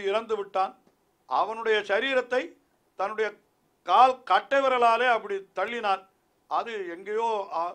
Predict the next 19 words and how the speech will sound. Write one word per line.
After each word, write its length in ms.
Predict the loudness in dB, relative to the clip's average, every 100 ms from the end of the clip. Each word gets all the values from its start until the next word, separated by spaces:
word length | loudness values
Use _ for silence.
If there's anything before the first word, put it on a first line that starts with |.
| -14 _ -14
நூறு 200 | -10 -6
யோஜனை 320 | -6 -6 -6 -4
அண்ணண்ட 300 | -6 -6 -10 -8
போய் 180 | -8 -8
விழுந்தது 380 | -8 -6 -8 -8 _ _ _ -14
என்று 200 | -12 -12
இப்படியெல்லாம் 520 | -12 -6 -2 2 2 0 _ _ _ -4
அது 160 | -4 -4 -4
சரித்திரம் 420 | -6 -4 -8 -8 -14 _ _
ஸ்ரீராமாயணத்திலே 760 | -4 2 2 2 -4 -4 -8 -8 -6
சொல்லப்படுகிறது. 600 | -4 -4 -6 -6 -8 -12 _ _ _ _ _ _
அதனால 320 | -6 -4 0 0 0 -2 _ _ _ _ _ _ _ -10 -8
அந்த 180 | -4 -4 -2
சரித்திரத்தை 500 | -2 -2 -4 -2 -6
சொல்லுகிறார் 520 | -6 -8 -2 -2 -2
இந்த 120 | -4 -8
இடத்துல. 260 | -8 -6 -8 -8 _ _ _
சம்கேப்தா, 1000 | 0 0 -2 _ _ 0 2 2 2 6 6 4 -6 _ _ _ _
உதறி 320 | -2 2 2